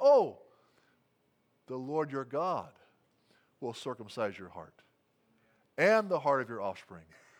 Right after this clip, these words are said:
so, so that you can love the Lord your God with all your heart and with all your soul, and you may live.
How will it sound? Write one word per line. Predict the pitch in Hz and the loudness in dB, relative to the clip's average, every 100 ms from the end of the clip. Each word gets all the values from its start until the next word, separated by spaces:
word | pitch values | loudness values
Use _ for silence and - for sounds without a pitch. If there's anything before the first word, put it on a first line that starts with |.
| _ _ | _ _
so, | - 143 127 | -12 -10 -10
so | - - 233 277 269 | -12 -2 6 6 6
that | 170 120 147 - _ _ _ _ - | 4 2 2 2 _ _ _ _ -14
you | 160 202 | -8 -8
can | 208 220 190 | -4 -2 2
love | 190 208 | 4 4
the | 208 | 2
Lord | 196 208 | 0 0
your | 214 | 2
God | 202 208 220 | 4 6 6
with | 214 | 2
all | 226 | 2
your | 233 247 | 4 6
heart | 294 202 - - _ _ _ _ - | 4 2 -6 -20 _ _ _ _ -8
and | 214 | -4
with | 208 | 2
all | 220 226 | 4 4
your | 226 | 0
soul, | - 277 147 107 107 _ _ _ _ _ _ _ _ _ _ _ _ _ _ _ _ _ | -2 -2 -2 -6 -14 _ _ _ _ _ _ _ _ _ _ _ _ _ _ _ _ _
and | 131 120 | -20 -18
you | 139 170 175 175 151 | -14 -12 -10 -12 -14
may | 127 135 135 139 135 _ | -10 -8 -8 -10 -12 _
live. | 98 101 104 92 | -16 -10 -8 -10